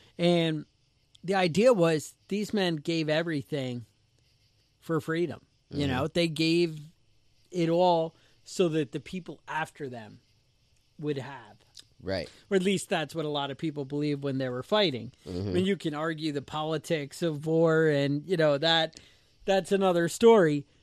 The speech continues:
Speaker 1: But you have to keep fighting for the next guy.
Speaker 2: Mm-hmm.
Speaker 1: Um, if there's not a next guy, then it kinda, life loses meaning. You don't feel the, the
Speaker 2: Mm-hmm.
Speaker 1: connection if there isn't something more.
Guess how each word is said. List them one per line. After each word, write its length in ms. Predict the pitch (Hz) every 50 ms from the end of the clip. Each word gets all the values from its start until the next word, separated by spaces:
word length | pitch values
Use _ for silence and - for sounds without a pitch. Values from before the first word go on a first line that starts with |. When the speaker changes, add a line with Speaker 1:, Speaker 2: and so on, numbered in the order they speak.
| _ _ _ _ _ -
Speaker 1:
But 260 | 196 190 170 165 -
you 220 | 190 180 156 202 202
have 240 | 190 196 214 208 -
to 80 | - -
keep 300 | - - 220 208 175 160
fighting 420 | - - 196 185 185 175 175 165 151
for 180 | - - 165
the 120 | 151 147 139
next 360 | 139 135 135 135 - - -
guy. 320 | - 135 104 78 71 - _ _ _ _ _ _ _ _ _ _ _ _ _
Speaker 2:
Mm-hmm. 400 | - 87 87 85 87 85 82 -
Speaker 1:
Um, 300 | 151 147 151 151 147 151 - -
if 140 | 190 - -
there's 180 | 220 202 151 180
not 200 | 220 226 233 220
a 100 | 202 170
next 380 | 165 160 165 165 160 - -
guy, 380 | - 196 180 175 175 180 175 156 147 - _ _ _ _ _ 285 247 214 196 180 _ _ _ _ _ _ _ _ _ _ _ _ _ _ - _
then 540 | - 165 160 156 156 151 147 143 135 131 120 - _
it 200 | - 143 139 -
kinda, 440 | - 170 170 170 165 160 151 139 - - _ _ _ _ _ _ _
life 300 | 170 160 165 165 156 -
loses 440 | 175 170 180 175 165 147 151 135 -
meaning. 460 | 139 143 143 139 131 117 101 110 113 - _ _ _ _ _ _
You 180 | 160 160 170 170
don't 340 | 180 180 190 190 170 143 -
feel 500 | _ - 180 180 180 180 175 175 170 151
the, 440 | 151 160 151 147 143 143 139 135 127 - _ _ _ _ _ _ _ _ _
the 100 | 170 160
Speaker 2:
Mm-hmm. 100 | - - 175
Speaker 1:
connection 600 | 170 175 170 170 170 - - - - 156 143 139
if 160 | 139 - -
there 160 | 165 156 160 160
isn't 320 | 156 139 156 143 139 -
something 500 | - - 170 151 147 139 147 143 143 147
more. 380 | 147 147 143 135 123 117 113